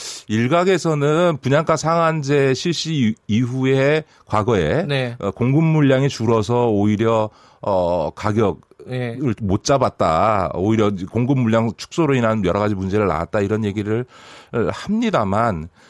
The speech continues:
Speaker 1: 사실은 분양가 상한제의-, 를-, 의 문제가 늘 논란이 되는 건 뭐냐. 하다가 말고, 하다가 말고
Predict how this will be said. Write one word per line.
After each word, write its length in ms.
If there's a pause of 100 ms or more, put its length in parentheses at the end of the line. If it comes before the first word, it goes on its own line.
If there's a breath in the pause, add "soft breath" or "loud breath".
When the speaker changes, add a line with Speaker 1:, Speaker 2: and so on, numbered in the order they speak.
(220 soft breath)
Speaker 1:
사실은 720
분양가 400
상한제의-, 1400
를-, 300 (680 soft breath)
의 180
문제가 400
늘 240
논란이 340
되는 180
건 80
뭐냐. 160
하다가 560
말고, 360
하다가 380
말고 500